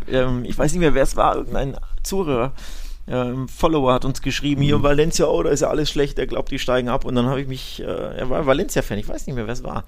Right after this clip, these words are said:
Speaker 2: Ja.
Speaker 1: den Namen ver-, verpeilt. Aber auf jeden Fall habe ich mich davon, äh, über-, beeinflussen lassen. Also ich hatte auch so ein Gefühl, boah, mit Baraja und letztes Jahr hatten sie ja so oft späte Tore mit auch ein bisschen Glück, ne? Ich,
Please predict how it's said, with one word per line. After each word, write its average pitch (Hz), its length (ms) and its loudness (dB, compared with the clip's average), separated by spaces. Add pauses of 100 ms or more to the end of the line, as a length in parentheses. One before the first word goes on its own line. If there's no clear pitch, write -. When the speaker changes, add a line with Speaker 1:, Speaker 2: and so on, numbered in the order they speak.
(140)
Speaker 2:
Ja. 113 160 0
Speaker 1:
den 127 100 2
Namen 131 200 0
ver-, 117 260 2
verpeilt. - 840 0 (480)
Aber 123 120 6
auf - 80 0
jeden 151 100 0
Fall 151 120 2
habe 139 100 6
ich 143 40 -2
mich 139 140 -2
davon, 131 380 2
äh, 120 160 -4
über-, 139 260 2
beeinflussen 151 680 4
lassen. 107 280 2
Also 113 160 2
ich 120 80 -6
hatte 151 180 0
auch 143 120 -2
so - 100 -4
ein 131 60 0
Gefühl, 131 240 -4
boah, 104 500 0 (320)
mit 120 160 -6
Baraja 110 500 2
und 123 180 0
letztes 120 340 -2
Jahr 120 160 0
hatten 120 160 2
sie 113 180 -4
ja 117 200 4
so 127 200 2
oft - 240 -2
späte 135 460 0
Tore 139 400 -2
mit 131 260 -2
auch 135 180 4
ein 131 80 0
bisschen 139 380 -2
Glück, 151 300 0
ne? 143 220 0
Ich, - 120 0